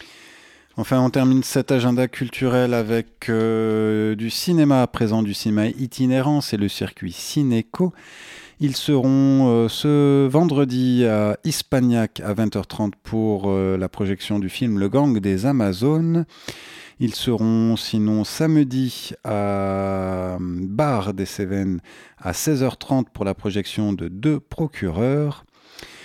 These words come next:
Dimanche, ils seront à seize heures à Sainte-Croix-Vallée Française pour, euh, La Petite Cuisine.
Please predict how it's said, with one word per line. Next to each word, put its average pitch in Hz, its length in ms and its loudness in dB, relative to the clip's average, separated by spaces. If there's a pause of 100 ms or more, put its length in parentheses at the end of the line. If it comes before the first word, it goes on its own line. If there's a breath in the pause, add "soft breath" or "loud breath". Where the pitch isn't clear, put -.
(260 loud breath)
Dimanche, 143 720 4
ils 117 100 -4
seront 117 640 0
à 107 260 -2
seize 131 460 -2
heures 117 480 2
à 104 260 0
Sainte-Croix-Vallée 139 720 0
Française 117 560 -2
pour, 101 520 -4
euh, 95 200 0
La 92 160 -2
Petite - 500 -8
Cuisine. 156 760 0